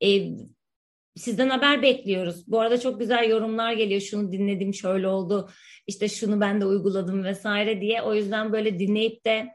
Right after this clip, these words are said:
uygulayanlar, kafasında soru işareti olanlar vesaire varsa bize her zaman yazabilirler, e, deyip sözü sana bırakıyorum.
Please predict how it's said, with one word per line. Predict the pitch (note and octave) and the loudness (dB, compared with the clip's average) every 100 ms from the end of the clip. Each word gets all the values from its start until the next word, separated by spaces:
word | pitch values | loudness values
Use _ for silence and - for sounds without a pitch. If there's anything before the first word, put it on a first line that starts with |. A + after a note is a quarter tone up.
| _ - | _ -2
uygulayanlar, | A3+ G#3 A3+ G#3 G#3 G#3 G3+ G3 G3+ | 0 4 4 4 4 0 0 -2 -4
kafasında | - G#3+ G#3+ G#3 G#3+ G#3+ | -8 -8 -6 -4 -2 -2
soru | A3 G#3+ | -2 -2
işareti | G#3+ A#3 G#3+ G#3 G#3 | 0 -2 -2 -4 -4
olanlar | G3+ G3+ G3+ G#3 G3+ | -4 -2 -2 -2 -2
vesaire | G#3+ A3+ G#3+ G#3+ | -4 -4 -2 -2
varsa | G3+ A3+ A3+ - A#3+ B3 _ _ - | -2 -4 -6 -4 -4 -4 _ _ -10
bize | G3+ G#3+ | -2 0
her | A3 | 0
zaman | A3 G#3 G3+ | 0 -2 -2
yazabilirler, | G#3+ G#3 G#3+ F#3+ G3+ G#3 G3 A3 B3+ - _ _ _ _ _ | -2 -2 -2 -2 -2 -2 -4 -4 -8 -14 _ _ _ _ _
e, | G3 G3 F#3+ F3+ | -2 -2 -2 -4
deyip | G#3 B3 - _ _ _ _ _ | -4 -4 -6 _ _ _ _ _
sözü | - - G3 | -12 -10 -10
sana | - F3 F3 | -10 -8 -8
bırakıyorum. | - - - - | -8 -12 -12 -14